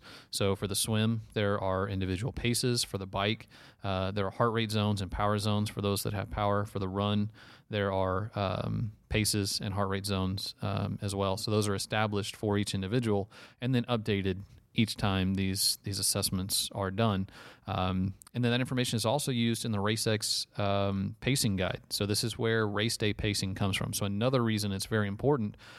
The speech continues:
to have current information is your pacing on race day is gonna be based on your most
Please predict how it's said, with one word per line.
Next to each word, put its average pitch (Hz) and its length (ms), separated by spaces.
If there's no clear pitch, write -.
to 127 100
have 110 120
current 107 280
information 95 640
is 104 480
your 104 220
pacing 110 400
on 92 180
race 127 220
day 104 160
is 95 80
gonna 101 180
be 95 40
based 101 220
on 104 80
your 98 120
most 98 320